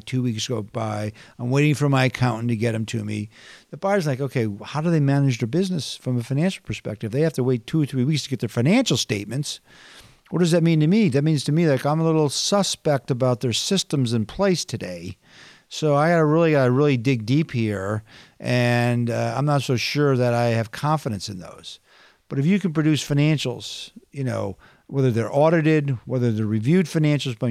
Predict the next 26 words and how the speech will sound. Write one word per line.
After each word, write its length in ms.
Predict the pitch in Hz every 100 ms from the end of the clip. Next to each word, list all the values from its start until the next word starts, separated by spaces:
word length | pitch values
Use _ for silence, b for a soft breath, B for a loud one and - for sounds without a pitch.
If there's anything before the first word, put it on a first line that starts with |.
| 117
or 320 | 107 98 101
compiled 560 | - 117 - 147 170
from 160 | 139 143
your, 80 | 127 113 120
your 220 | 120 123
accounting 360 | 117 147 151 151
firm, 300 | - 147 135 B B B
or 100 | 151
whether 260 | 196 208 175
internal, 520 | 160 214 277 175 - 101
detailed 500 | 160 180 - 180 170
internal 300 | 147 135 170
financials 580 | 160 151 156 175 180 160
from 220 | - 160
your, 160 | 143 143
your 240 | 139 160
systems. 600 | 143 262 247 - - - - B B B B B
But 100 | -
you 100 | 160
can 120 | 151 147
produce 400 | 160 185 233 -
those 340 | 185 175 151
in 140 | 139
a 100 | 131
timely 600 | 120 - - 180 170 147 131
manner 640 | 143 202 202 92 87